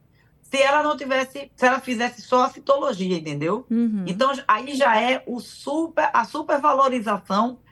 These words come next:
Speaker 1: da lesão. Então, a maioria dessas manchinhas brancas são cicatrizes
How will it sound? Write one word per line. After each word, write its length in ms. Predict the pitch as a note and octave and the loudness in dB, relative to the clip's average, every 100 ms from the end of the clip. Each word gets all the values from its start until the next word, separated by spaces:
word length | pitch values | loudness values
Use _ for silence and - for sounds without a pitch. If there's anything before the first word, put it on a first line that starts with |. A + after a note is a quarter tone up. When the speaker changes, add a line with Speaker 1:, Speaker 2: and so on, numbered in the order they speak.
| _ | _
Speaker 1:
da 200 | E3+ G#3+ | 0 0
lesão. 580 | A#3+ B3+ F#3 E3 D3+ C3+ - _ _ _ - | 2 -2 -2 0 0 -4 -12 _ _ _ -10
Então, 420 | F#3 A#3+ C4+ C4+ _ | -4 0 0 -2 _
a 100 | A3 | 2
maioria 540 | B3 E4 F#4+ B3 A#3+ | 2 0 0 0 -2
dessas 280 | A3 G#3+ G3+ | -2 -4 -4
manchinhas 520 | F#3+ F3 - E3 D3 | -4 -6 -8 -8 -8
brancas 480 | A#2+ D3+ G3+ G#3 F3+ | -4 -2 -2 -4 -8
são 100 | A3 | -8
cicatrizes 1120 | - B3+ C#4 D4 - G#3+ G#3+ F#3+ A#2+ A2 - | -8 -6 -2 -2 -2 -2 -2 -4 -8 -16 -20